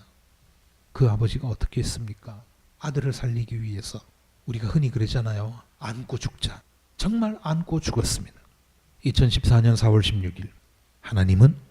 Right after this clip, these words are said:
세월호에 타고 있던 아이들과 함께 물에 빠져서 돌아가셨습니다. 이천 년 전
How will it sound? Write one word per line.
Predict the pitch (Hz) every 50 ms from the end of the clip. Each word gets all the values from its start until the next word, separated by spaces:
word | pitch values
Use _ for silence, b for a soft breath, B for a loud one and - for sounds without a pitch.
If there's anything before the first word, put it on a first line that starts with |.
| _
세월호에 | - - - 151 151 151 151 151 131 151 147 143 139
타고 | 143 - 170 160 165
있던 | 147 139 - 143 131 131 135
아이들과 | 131 131 127 120 113 113 117 113 110 120
함께 | 113 - - 160 156 151 - - - 151 170 - _ _ _ _ _ _ _ _ _ _ _ -
물에 | - 107 110 120 113 107 104 104
빠져서 | - 139 139 127 139 127 - - - 139 143 - _ _ _ _ -
돌아가셨습니다. | - 117 117 123 104 107 95 82 98 - - - - - - - - _ b b b b b b -
이천 | 175 175 - 226 220
년 | 220 202 160 147
전 | 143 151 151 147 147 143 139 147